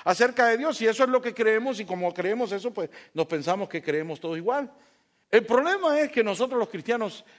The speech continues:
hemos hecho un mal trabajo con el evangelio, porque hemos predicado un evangelio fácil. Hemos bajado la barra. Hemos bajado el estándar.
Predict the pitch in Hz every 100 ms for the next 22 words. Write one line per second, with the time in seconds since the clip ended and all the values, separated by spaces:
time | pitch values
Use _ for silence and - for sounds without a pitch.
0 | _ - 277 285 240 247 - 226 208 208
1 | 254 262 233 - 190 185 208 160 127 -
2 | _ _ - 160 156 147 135 127 104 85
3 | _ _ _ _ _ _ 185 190 202 262
4 | 285 208 - - _ _ 151 220 202 190
5 | 247 269 233 220 240 240 220 185 160 208
6 | 202 196 180 - _ _ _ _ - 175
7 | - - 110 78 _ _ _ _ _ _
8 | _ _ - 262 294 277 180 190 170 -
9 | 294 254 180 156 160 156 175 247 165 135
10 | 95 - _ _ _ _ _ _ _ _
11 | _ _ _ _ _ _ _ - 330 269
12 | 226 233 269 220 180 - 214 202 156 123
13 | 92